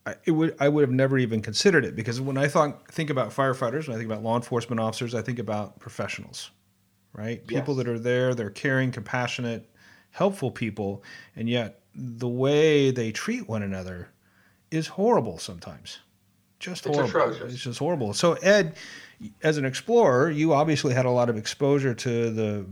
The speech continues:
Speaker 1: fire station environment, um, similar situation that Kevin described, uh, certainly back then. But,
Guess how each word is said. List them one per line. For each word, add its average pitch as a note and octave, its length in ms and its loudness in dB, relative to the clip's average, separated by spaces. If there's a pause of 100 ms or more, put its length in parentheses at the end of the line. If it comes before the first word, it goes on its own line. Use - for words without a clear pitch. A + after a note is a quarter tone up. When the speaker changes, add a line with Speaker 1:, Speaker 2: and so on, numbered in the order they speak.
Speaker 1:
fire B2 460 0
station A#2 540 -4
environment, A2 680 0 (460)
um, G#2+ 380 -8
similar B2+ 680 2 (680)
situation C3 720 -4
that G#2+ 200 -6
Kevin A2 260 -6
described, G#2+ 680 -6
uh, G#2+ 200 -10
certainly G2+ 340 -12
back G2 280 -12
then. A2+ 260 -8
But, B2 280 -8